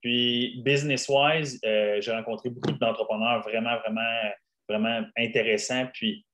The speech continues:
qui, qui m'ont aidé à, à, à, à, à qui, qui ont, ça a été stimulant de les côtoyer en soi. Euh, ben, je te dirais que la qualité est, est vraiment là, là. C'est plaisant de, de, de, de développer, euh, ce réseau-là avec la cohorte.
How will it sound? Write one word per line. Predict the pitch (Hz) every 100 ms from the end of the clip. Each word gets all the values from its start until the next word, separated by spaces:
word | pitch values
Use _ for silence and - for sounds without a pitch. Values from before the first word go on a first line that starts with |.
| _ -
qui, | 135 127
qui | - 127
m'ont | 120
aidé | 117 135
à, | 135 120
à, | - 104
à, | - - 104 95 -
à, | 101
à | - - -
qui, | - - - _
qui | - 123
ont, | 113
ça | 123
a |
été | 113 113
stimulant | 131 - - 156 135 131 214
de | 196
les | 156
côtoyer | 147 143 - 190 190
en | 170
soi. | 139 247 294 - _ _ _ _ -
Euh, | 110 107 107
ben, | 107
je | 107
te | 117
dirais | 110 117 135
que |
la | 113
qualité | - 107 - 127 131 120
est, | 107 98 98 101
est |
vraiment | 101 107 107 101
là, | 101 104
là. | 98
C'est | - - -
plaisant | 107 104 107 113
de, | 104 98 98
de, | 95 95
de, | 95 95
de | 95 95 -
développer, | 117 117 107 101 117 120 117
euh, | 107 104 98 95 92
ce | - 113
réseau-là | 104 120 113 113 107 110 107
avec | 98
la | 104
cohorte. | - - - _